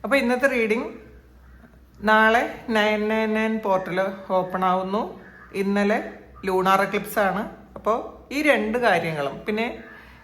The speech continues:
ഏ, മെനിയാന്ന്, ആ, ഫുൾ മൂൺ ആയിരുന്നു. അപ്പോൾ നമ്മളുടെ ഈ പ്രപഞ്ചത്തിൽ ഒരുപാട് മാറ്റം വരുന്നൊരു സമയമാണ്. അപ്പോൾ നമുക്ക് നോക്കാം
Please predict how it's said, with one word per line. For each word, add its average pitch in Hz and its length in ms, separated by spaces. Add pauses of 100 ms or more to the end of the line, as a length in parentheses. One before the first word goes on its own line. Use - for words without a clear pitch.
(160)
ഏ, 190 180 (100)
മെനിയാന്ന്, 208 540 (420)
ആ, 190 240
ഫുൾ 190 240
മൂൺ 185 220
ആയിരുന്നു. 180 320 (680)
അപ്പോൾ 233 180 (580)
നമ്മളുടെ 226 440 (160)
ഈ - 20 (400)
പ്രപഞ്ചത്തിൽ 202 600
ഒരുപാട് 190 420
മാറ്റം 185 460
വരുന്നൊരു 170 320 (120)
സമയമാണ്. 151 460 (500)
അപ്പോൾ 269 220
നമുക്ക് 262 240
നോക്കാം 214 540